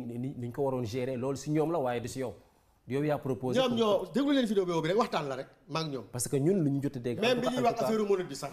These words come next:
Speaker 1: Mhm.
Speaker 2: man maa leen la takk leen.
Speaker 1: En tout cas, man, personnellement,
Speaker 2: Man.
Speaker 1: personnellement, li ma gis, kenn ku ci nekk am nga sañ-sañu wax sa lecture ci vidéo bi. Man, li ma jàpp ba nii may wax ak yow mooy honorable yaa doon wax ne nañu ko gérer.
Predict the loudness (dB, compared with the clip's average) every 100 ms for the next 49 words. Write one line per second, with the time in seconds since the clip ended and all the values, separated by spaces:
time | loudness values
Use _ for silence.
0 | -10 -12 -10 -8 -6 -6 -6 -8 -8 -10
1 | -12 -16 _ _ -14 -10 -4 0 0 -2
2 | -2 -4 -2 -2 -2 -4 -8 -10 -14 -10
3 | -8 -6 -4 -2 -2 -4 -6 -8 -8 -10
4 | -12 -16 -14 -14 -14 -12 -10 -10 -12 -12
5 | -10 -10 -12 -12 -12 -12 -12 -12 -12 -12
6 | -14 -16 -12 -10 -10 -10 -12 -16 _ _
7 | _ _ -8 -6 -4 -4 -4 -4 -4 -6
8 | -6 -6 -6 -8 -8 -8 -10 -12 -14 -12
9 | -8 -6 -6 -6 -8 -8 -10 -10 -10 -10
10 | -8 -8 -6 -4 -4